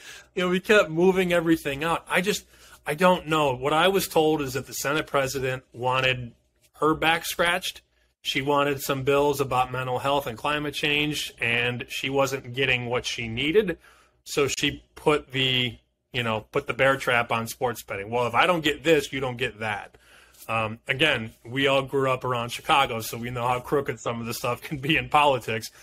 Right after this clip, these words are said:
but that's the name of the game. Like, I'm gonna help you when you help me.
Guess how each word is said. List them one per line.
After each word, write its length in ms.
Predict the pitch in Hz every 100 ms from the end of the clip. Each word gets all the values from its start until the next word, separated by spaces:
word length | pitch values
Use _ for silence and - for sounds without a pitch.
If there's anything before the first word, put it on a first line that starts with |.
| - -
but 120 | 143
that's 220 | 147 160 -
the 100 | 156
name 220 | 156 160
of 60 |
the 60 | 156
game. 320 | 170 190 104 104
Like, 300 | 113 113 113 -
I'm 200 | 127 151
gonna 180 | 175 165
help 280 | 165 160
you 320 | 151 160 131 127
when 240 | 131 123
you 120 | 131
help 280 | 131 131 131
me. 280 | 180 127